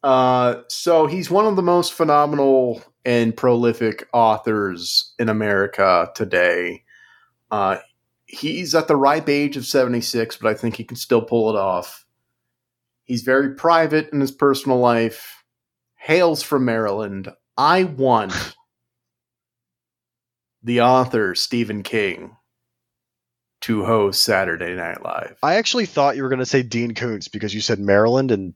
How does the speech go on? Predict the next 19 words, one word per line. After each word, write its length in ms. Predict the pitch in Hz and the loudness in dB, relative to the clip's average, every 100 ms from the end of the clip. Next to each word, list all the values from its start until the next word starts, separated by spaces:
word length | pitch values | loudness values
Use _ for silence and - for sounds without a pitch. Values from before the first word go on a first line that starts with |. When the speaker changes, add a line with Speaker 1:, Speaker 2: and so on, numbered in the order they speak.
| - | -8
Speaker 2:
I'm 100 | 101 | -2
pretty 180 | 156 165 | 0 2
sure 140 | 147 | 0
Stephen 300 | - 127 113 | 0 0 0
King 180 | 127 113 | -2 0
lives 160 | 110 | 0
in 140 | 98 95 | -2 0
Maine. 360 | 101 95 85 - _ _ _ _ _ _ _ _ _ _ _ _ _ _ _ _ _ _ _ _ _ _ _ _ | 2 2 -2 -8 _ _ _ _ _ _ _ _ _ _ _ _ _ _ _ _ _ _ _ _ _ _ _ _
Speaker 1:
Are 160 | 117 120 | 0 4
those 260 | 135 135 139 | 6 6 4
not 260 | 135 120 | 2 0
the 100 | 123 | -2
same 380 | 117 123 113 107 | -2 0 -2 -2
state? 440 | - 113 101 95 _ | -4 -4 -6 -10 _
Speaker 2:
<laughs> 40 | - - - - 220 - 214 208 185 175 156 | -10 -8 -8 0 2 4 2 0 -2 -4 2
No. 80 | 160 - 165 - 190 _ _ _ _ _ _ _ _ _ _ _ _ _ _ _ _ | 2 2 -2 0 -6 _ _ _ _ _ _ _ _ _ _ _ _ _ _ _ _
Speaker 1:
Wait. 380 | 120 117 110 98 - - - - _ _ _ _ _ _ _ _ _ _ _ - | -4 -2 -2 -4 -4 -6 -8 -14 _ _ _ _ _ _ _ _ _ _ _ -4
Hold 260 | 123 117 | -2 0
on. 400 | 104 98 98 101 | -2 -2 -6 -12